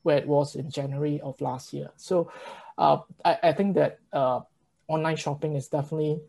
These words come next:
uh, picking up. People have been going online and shopping online a-, and using online services more.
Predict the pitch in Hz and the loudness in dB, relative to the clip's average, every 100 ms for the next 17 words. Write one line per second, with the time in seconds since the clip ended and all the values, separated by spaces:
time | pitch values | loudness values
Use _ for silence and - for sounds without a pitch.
0 | - - - 143 147 156 - 156 151 165 | -6 -6 -6 -6 -4 -4 -4 -2 2 4
1 | 156 - 139 127 143 135 131 - _ 151 | 4 0 -6 -6 -4 -4 -6 -14 _ 2
2 | 147 147 143 143 143 139 123 - 135 147 | 2 0 -2 -2 -4 -6 -6 -6 -4 -2
3 | 143 143 143 139 143 143 - _ 160 147 | -4 -4 -4 -4 -4 -6 -12 _ -12 -8
4 | 151 139 156 156 151 147 143 143 143 143 | -4 0 2 2 -2 -2 -4 -4 -2 -2
5 | 151 147 147 139 | -2 -4 -6 -8